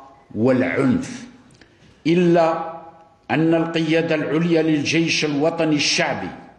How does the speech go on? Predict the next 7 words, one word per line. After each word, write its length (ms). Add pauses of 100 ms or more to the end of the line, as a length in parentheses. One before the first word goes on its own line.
(720)
تفطنت 840
لخطورة 840
هذه 460
المؤامرات 1040 (800)
وسيرت 840
هذه 420
المرحلة 880